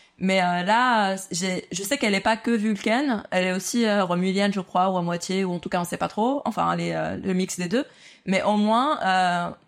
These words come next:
enfin, je me, je me demande même pas si c'est, si elle est crédible ou pas, quoi. Je sais qu'elle est crédible et, euh, je trouve l'actrice, euh, super bien, beaucoup dans la retenue, mais sans, dans les, sans être dans l'excès. Je, j'aime bien.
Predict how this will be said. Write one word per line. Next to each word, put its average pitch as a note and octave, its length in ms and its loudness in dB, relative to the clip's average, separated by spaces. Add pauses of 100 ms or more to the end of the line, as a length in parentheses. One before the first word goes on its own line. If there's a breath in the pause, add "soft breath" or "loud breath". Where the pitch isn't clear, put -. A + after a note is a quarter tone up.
(120)
enfin, - 140 -2 (120)
je F#3+ 140 0
me, G3+ 180 0
je F#3 140 -4
me G3+ 100 2
demande G#3 300 2
même A3 220 2
pas C4 260 2
si G#3 140 -8
c'est, - 260 -4
si G#3+ 160 -2
elle G#3 80 4
est G3 60 0
crédible G#3+ 400 0
ou A#3 40 0
pas, A3 160 2
quoi. F#3 240 0
Je E3+ 120 -4
sais A#3 180 -4
qu'elle G#3 160 0
est G3+ 40 -2
crédible G3+ 640 0
et, F3+ 220 -2
euh, E3+ 100 0
je - 80 -6
trouve F#3 140 -8
l'actrice, F#3 460 -2
euh, F#3 100 0
super G3 260 -2
bien, G#3 240 2
beaucoup G3+ 240 -4
dans A3 120 4
la G3+ 100 4
retenue, G#3 580 2
mais A#3 120 0
sans, A#3 480 2
dans G#3+ 220 4
les, G#3 120 -2 (140)
sans G#3+ 200 -2
être G#3+ 80 2
dans G#3 120 2
l'excès. A3 480 -4
Je, F#3 140 -10 (440 soft breath)
j'aime G3 240 0
bien. D#3+ 160 -2